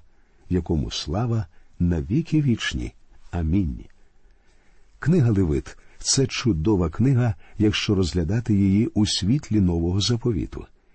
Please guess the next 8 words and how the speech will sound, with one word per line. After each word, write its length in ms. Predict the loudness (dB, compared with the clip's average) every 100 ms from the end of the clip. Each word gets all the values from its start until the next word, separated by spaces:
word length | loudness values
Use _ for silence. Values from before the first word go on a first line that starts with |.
| -20 -20 -20 -20 -4
І 80 | -2
в 100 | 0
той 160 | 0 2
же 120 | 0
час 460 | -2 -4 -4 -6 -8 -20 -8
для 240 | -2 2 2
рядового 500 | 2 2 0 0 -2
християнина 800 | -2 -2 -2 0 0 0 -2